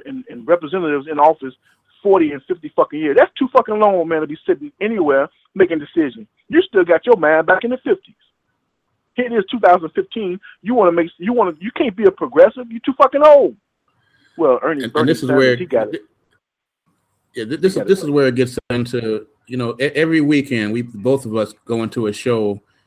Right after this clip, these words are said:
Speaker 2: in our mind saying we don't to a certain topic. But I tell you, how can you not go there when you, when you talk about the naivety and the complacency and the, the comfort zones of these people that don't seem to put out there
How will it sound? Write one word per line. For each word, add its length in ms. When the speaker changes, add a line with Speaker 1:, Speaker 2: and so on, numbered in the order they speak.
Speaker 2:
in 120
our 180
mind 460
saying 500
we 100
don't 100
to 160
a 40
certain 300
topic. 300
But 120
I 60
tell 200
you, 260
how 240
can 320
you 80
not 380
go 240
there 420
when 140
you, 100
when 200
you 80
talk 240
about 240
the 60
naivety 640
and 120
the 80
complacency 800
and 120
the, 160
the 80
comfort 380
zones 200
of 60
these 160
people 300
that 160
don't 240
seem 160
to 60
put 140
out 200
there 260